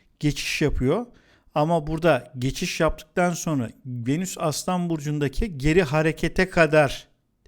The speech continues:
tamam mı? Yani o geri harekette fazla beklemeyin yani.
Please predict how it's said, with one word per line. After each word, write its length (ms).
tamam 300
mı? 180
Yani 320
o 300
geri 200
harekette 480
fazla 340
beklemeyin 540
yani. 360